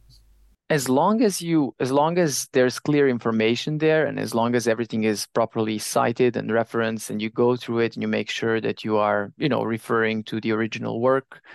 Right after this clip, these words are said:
um, within the introduction at least,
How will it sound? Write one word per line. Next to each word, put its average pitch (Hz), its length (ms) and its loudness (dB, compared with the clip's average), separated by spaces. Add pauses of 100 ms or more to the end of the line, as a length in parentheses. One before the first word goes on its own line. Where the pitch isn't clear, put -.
(600)
um, 107 640 0
within 120 300 0
the 120 100 2
introduction 113 600 0
at 107 100 -6
least, 110 480 -10